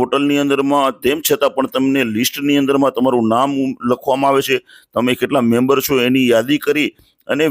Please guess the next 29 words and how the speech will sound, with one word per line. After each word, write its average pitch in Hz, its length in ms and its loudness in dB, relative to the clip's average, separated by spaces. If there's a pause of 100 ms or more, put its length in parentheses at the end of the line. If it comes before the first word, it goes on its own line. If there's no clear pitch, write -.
વહેલી 135 320 2
તકે 180 320 -2
તમને 147 260 0
જમવાનું 151 580 2
મળી 143 240 0
જાય 123 200 2 (280)
અને 135 120 -2
સારામાં 156 520 0
સારી 156 300 0
સેવા 170 280 2
મળે 156 240 0 (520)
એવી 202 320 -2
પણ 190 240 0
એમની 165 200 0
ઉમદા 143 380 2
ભાવના 117 460 0
છે. 123 140 -4
ખાલી 143 300 -4
કોઈ 160 240 -6
કમાવાની 160 640 0
ઓલી 165 300 -4
નહીં, 165 120 -2 (440)
પણ 165 100 0
એક 175 340 -2
સારામાં 151 440 2
સારા 160 240 2
એક 139 60 -10
ગ્રાહકને 160 500 0
સારી 160 420 0